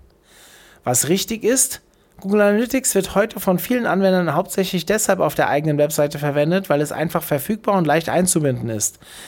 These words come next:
Im schlimmsten Fall werden die Daten nicht einmal genutzt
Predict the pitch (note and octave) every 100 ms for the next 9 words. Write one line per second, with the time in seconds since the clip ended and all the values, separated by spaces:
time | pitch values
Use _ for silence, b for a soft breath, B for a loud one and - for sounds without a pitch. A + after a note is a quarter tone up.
0 | B D#3 - A#3+ B3+ A#3 F#3+ A3 A3 E3
1 | D3+ D#3 D#3 E3 F3 E3 G3+ - - F#3
2 | E3+ D#3+ F3 A#3 - -